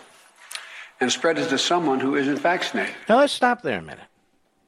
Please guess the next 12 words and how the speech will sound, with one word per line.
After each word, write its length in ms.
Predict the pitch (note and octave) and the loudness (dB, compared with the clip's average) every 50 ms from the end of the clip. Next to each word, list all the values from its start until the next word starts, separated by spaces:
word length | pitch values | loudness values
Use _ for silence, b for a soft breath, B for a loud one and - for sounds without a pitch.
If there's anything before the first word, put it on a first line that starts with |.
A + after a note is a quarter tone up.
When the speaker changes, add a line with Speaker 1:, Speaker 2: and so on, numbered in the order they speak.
| _ _ _ _ _ _ _ _ _ _ _ _ _ _ _ _ _ _ _ _ - - b b b b b b b b b b b b b b b b b b b b b b b b b b b b b | _ _ _ _ _ _ _ _ _ _ _ _ _ _ _ _ _ _ _ _ -20 -20 b b b b b b b b b b b b b b b b b b b b b b b b b b b b b
Speaker 2:
So 160 | - - G#3+ | 2 4 4
now 160 | G#3 G#3+ G#3+ | 6 6 6
the 140 | G3+ G#3 G3+ | 6 4 2
vaccinated 920 | F#3 F#3+ A3 A3+ C4 C#4 - - - F3 C#3 B2+ G#2+ F#2+ F2 G#2+ B2+ D3 _ _ _ _ _ _ _ - | 2 2 2 2 2 0 -2 -2 0 2 2 2 2 0 2 0 -2 -2 _ _ _ _ _ _ _ -2
could 160 | - - G3 F3 | 4 4 4 6
be 120 | G3+ F#3+ | 4 2
the 100 | E3+ E3+ | 2 2
carriers 720 | - - - - G3 G3 F#3+ D3+ A#2 G2 F2+ G2+ C3+ C#3+ - - - _ _ _ _ _ _ _ _ _ _ _ _ _ _ _ _ _ _ _ - | -2 -2 2 4 6 6 6 6 4 2 0 -2 -4 -6 -8 -18 -20 _ _ _ _ _ _ _ _ _ _ _ _ _ _ _ _ _ _ _ 0
of 160 | E3 D#3+ E3+ | 0 2 4
the 100 | G3 F#3 | 4 2
Delta 480 | D#3+ C#3+ - C4 D4+ D#4+ D#4+ - F3 C#3+ | 2 4 4 6 6 6 4 2 -2 2
variant. 460 | A#2+ C3+ A#2+ G#2 F#2 E2 D#2+ - | 4 4 4 4 2 0 -6 -12